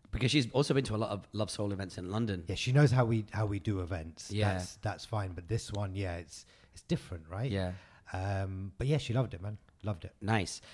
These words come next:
Speaker 1: Shout out as well to Emmanuel Bonham, who, who was just there, just crushing it. Super good energy. Uh, and obviously Millie was in the house as well, which was dope. Sheena Katecha came, got stuck in. Sheena was there from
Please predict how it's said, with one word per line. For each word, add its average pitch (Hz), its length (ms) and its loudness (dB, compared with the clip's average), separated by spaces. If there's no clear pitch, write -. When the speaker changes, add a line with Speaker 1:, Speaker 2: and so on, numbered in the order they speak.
Speaker 1:
Shout 117 280 4
out - 40 6
as 104 100 0
well 113 120 4
to - 140 -2
Emmanuel 110 360 0
Bonham, 113 320 2
who, 104 180 -4
who 101 120 -2
was 98 100 0
just 101 180 -6
there, 101 160 0
just 92 180 -8
crushing 107 320 -2
it. - 140 -4
Super 117 300 -2
good 98 160 -2
energy. 101 500 -2
Uh, 104 40 -2
and 98 280 0
obviously 101 280 -2
Millie 101 220 0
was 98 120 -2
in 98 60 -2
the 92 60 -2
house 92 220 -4
as 92 80 -4
well, 98 120 2
which 92 120 0
was 95 100 -6
dope. 104 220 0
Sheena 110 260 2
Katecha 107 380 -2
came, 113 240 2
got 98 160 -4
stuck - 200 -4
in. 98 100 0
Sheena 104 200 -4
was 95 100 -4
there 98 120 0
from 95 180 -6